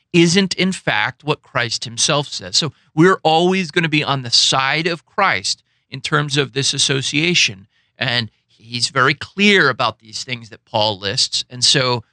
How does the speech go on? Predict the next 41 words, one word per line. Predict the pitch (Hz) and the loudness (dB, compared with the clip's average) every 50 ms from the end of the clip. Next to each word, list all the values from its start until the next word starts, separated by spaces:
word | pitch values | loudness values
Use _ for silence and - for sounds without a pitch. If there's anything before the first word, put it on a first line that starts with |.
| _ _ _ _ | _ _ _ _
we | - 156 156 151 | 0 2 4 4
ourselves | 151 147 143 139 - 151 139 123 - | 4 4 2 2 0 0 -2 -4 -4
need | - 127 117 | -6 -8 -8
to | 107 | -8
be | 107 113 | -10 -10
clear. | - - 123 | -8 -6 -4
So | - - 185 | 0 0 0
again, | 180 165 190 160 - - _ _ _ | 2 0 0 -2 -4 -10 _ _ _
it's | 170 175 - - | -2 -2 -2 -2
tricky | - - 285 277 - - 156 143 | 0 -2 -2 -2 -2 0 -2 0
because | - - 147 - - 160 151 151 147 131 - - _ _ | 0 -2 -6 -4 -4 -2 -2 0 -2 -2 -4 -6 _ _
some | - - 156 156 165 | 0 0 2 2 2
of | 180 180 | 0 0
the | 170 175 | 2 2
ways | 160 165 170 175 175 165 | 2 2 2 0 0 -2
that | 180 175 - | -4 -6 -4
plays | _ - 180 175 170 156 | _ -2 0 0 0 0
out, | 160 143 135 - | 0 -2 -2 -2
some | - - 151 147 | -2 -2 -2 -2
of | 151 156 147 | -4 -4 -2
the, | 151 170 143 - _ _ _ _ _ | -2 -2 -2 -4 _ _ _ _ _
the | 143 147 | -4 -4
details | 127 - 160 175 185 180 - - 139 135 135 131 | -2 0 2 2 2 0 0 -4 -2 -2 -2 -4
of | 120 127 110 | -6 -8 -6
how | 123 143 147 | -4 -4 -2
that | 147 160 156 147 - _ _ _ _ _ _ | -2 -2 -4 -4 -6 _ _ _ _ _ _
works | 139 151 156 147 - | 0 0 0 0 -2
itself | 147 - - 151 143 - | -4 -4 -2 -2 -2 -2
out | 151 143 | -2 -2
in | 143 143 | 0 0
individual | 147 147 143 147 139 151 - - 143 135 | -2 -2 -2 -2 -4 -4 -2 -2 -2 0
situations. | 127 - 147 - 147 147 143 143 - 131 123 113 | 0 -2 -2 -2 -4 -4 -2 -2 -2 -4 -4 -6
And | 131 123 | -4 -2
by | 139 139 147 | -2 -2 0
the | 151 | 0
way, | 151 147 | 0 0
a | 139 | 0
lot | 127 135 147 | 0 0 0
of | 151 131 | 0 -4
the | 117 | -6
feedback | - _ 190 220 208 165 175 151 131 131 - | -4 _ 0 0 0 0 0 -2 -2 -4 -6